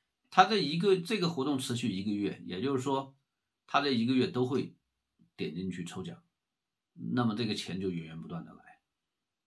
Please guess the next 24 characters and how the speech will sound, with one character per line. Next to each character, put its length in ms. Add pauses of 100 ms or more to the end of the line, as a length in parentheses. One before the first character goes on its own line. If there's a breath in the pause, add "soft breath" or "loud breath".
(160)
而 160
且 340 (760)
他 200
这 160
个 80
实 240
际 140
上， 580
据 140
我 160
所 160
知， 140
他， 320 (1000 soft breath)
呃， 220
测 220
试 180
的 100
那 180
个 100
比 180
例 160
当 160
中 200
啊， 140